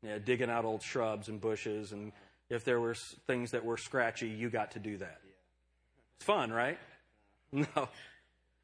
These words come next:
And it's interesting. Here's what happens. Kid like this, whose mom and dad would have a real problem with him not working hard, these businesses can't get enough of these kinds of kids.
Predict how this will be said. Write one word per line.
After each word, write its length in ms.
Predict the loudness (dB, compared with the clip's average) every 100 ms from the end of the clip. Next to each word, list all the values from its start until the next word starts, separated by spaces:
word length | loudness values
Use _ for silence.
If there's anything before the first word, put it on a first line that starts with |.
| _ _ _ 2
And 80 | 4
it's 140 | 6
interesting. 560 | 4 4 2 2 -2 2
Here's 220 | 4 4
what 100 | 2
happens. 560 | 2 -2 -4 -10 -14 -20 _ _ _ _ _ _ _ _ 2
Kid 120 | 4
like 260 | 4 4 6
this, 340 | 6 6 2 -6 -12 -16 _ _ _ _ _ _ _ -4
whose 120 | 2
mom 240 | 4 4
and 120 | 4 4
dad 520 | 6 8 6 2 -2 -16 -20 _ _ _ _ _ _ _ _ _ _ -4
would 120 | 0
have 120 | 2 0
a 60 |
real 280 | 2 4 4
problem 400 | 4 0 2 -2
with 140 | -2
him 120 | -4 -2
not 180 | 0
working 320 | 0 0 -2 -6
hard, 300 | -6 -8 -10 _ _ _ _ _ _ _ _ _ _ _ 0
these 180 | 0 2
businesses 480 | 0 0 -2 -4
can't 260 | -6 -8 -4
get 120 | -4
enough 260 | -2 -4 -6
of 80 | -12
these 160 | -10
kinds 220 | -12 -14
of 100 | -18
kids. 140 | -20